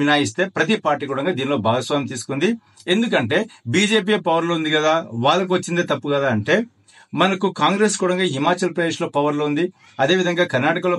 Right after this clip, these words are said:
power లో ఉంది, Recent గా తెలంగాణలో power లోకి రావడం జరిగింది. బిజు జనతా దళ్ పార్టీ మనకు ఎప్పటి నుండి ఒడిశాలో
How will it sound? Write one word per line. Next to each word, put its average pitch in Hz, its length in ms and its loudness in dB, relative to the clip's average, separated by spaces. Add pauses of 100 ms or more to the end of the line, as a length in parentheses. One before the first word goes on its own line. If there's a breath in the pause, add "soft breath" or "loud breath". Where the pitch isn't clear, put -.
power 151 220 0
లో 151 80 -4
ఉంది, 165 120 0 (320 loud breath)
Recent 175 320 0
గా 180 80 4 (560 loud breath)
తెలంగాణలో 147 380 2 (100)
power 123 180 0
లోకి 117 160 -4
రావడం 104 260 0
జరిగింది. 95 200 -8 (480 loud breath)
బిజు 202 300 2
జనతా 202 320 2
దళ్ 185 200 2
పార్టీ 147 260 0
మనకు 127 220 -2
ఎప్పటి 170 200 -2
నుండి 160 160 0
ఒడిశాలో 127 340 -2